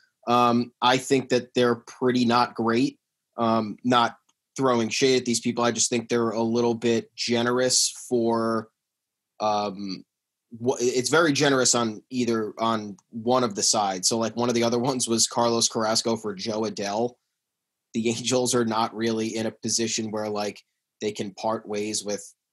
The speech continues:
their best prospect for a pitcher who's, that they have a lot more rotation pieces to address there than just Carlos Carrasco. This situation,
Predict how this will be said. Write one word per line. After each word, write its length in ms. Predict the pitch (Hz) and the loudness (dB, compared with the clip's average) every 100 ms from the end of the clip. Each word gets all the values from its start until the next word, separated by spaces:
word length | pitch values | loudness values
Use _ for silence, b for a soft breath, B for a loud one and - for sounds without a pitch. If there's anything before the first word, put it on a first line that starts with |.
| _ _ _ _ | _ _ _ _
their 120 | 104 | -10
best 280 | 98 110 101 | -6 -4 -4
prospect 480 | 110 104 - 113 107 | -4 -4 -4 -6 -8
for 320 | 107 104 95 | -8 -10 -8
a 140 | 101 95 _ - | -12 -14 _ -10
pitcher 340 | 113 110 113 107 | -8 -4 -6 -6
who's, 540 | 104 107 101 - - _ _ _ _ - | -10 -8 -4 -4 -4 _ _ _ _ -8
that 140 | 113 | -2
they 100 | 123 | 0
have 100 | 131 | 2
a 40 | 120 | 2
lot 260 | 139 139 | 2 4
more 160 | 139 139 | 4 4
rotation 540 | 135 123 139 127 123 | 4 2 0 0 -2
pieces 400 | - 123 - 117 | -2 -2 0 0
to 140 | 123 117 | 0 0
address 360 | 117 117 113 | 0 0 0
there 320 | 120 117 110 | 0 0 -2
than 300 | 107 110 101 | -2 -4 -6
just 260 | 98 113 - | -4 -4 -2
Carlos 340 | 117 113 107 | -2 -2 -2
Carrasco. 640 | - 104 104 104 98 92 95 _ _ _ - | -4 -4 -4 -4 -4 -8 -10 _ _ _ -2
This 160 | 156 - | 4 4
situation, 800 | 147 139 131 127 117 123 120 | 4 2 4 4 2 0 0